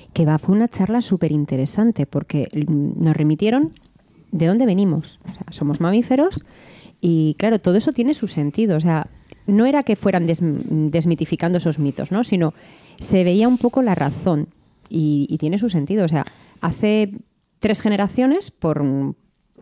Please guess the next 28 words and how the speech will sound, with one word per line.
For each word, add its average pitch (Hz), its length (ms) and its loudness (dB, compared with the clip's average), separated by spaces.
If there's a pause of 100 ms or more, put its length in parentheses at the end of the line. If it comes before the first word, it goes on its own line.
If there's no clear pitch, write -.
(160)
por 160 460 -2
generalizarlo 180 640 0
más, 139 220 0
¿vale? 202 200 0
Porque 175 200 0
igual 175 260 0
tu 185 140 -2
madre 180 300 0
no 165 120 0
te 165 80 -2
dio 156 180 0
teta 170 320 -2
y 165 100 -2
tu 156 140 -2
abuela 151 320 0
no 139 120 -2
sé 151 160 -6
cómo, 123 280 -4
depende 156 280 -2
de 160 40 0
la 151 100 -2
edad 160 100 -2
que 165 160 -4
tenga 151 220 0
cada 135 240 -2
uno, 131 200 -2
¿no? 180 80 2
Entonces, 226 280 0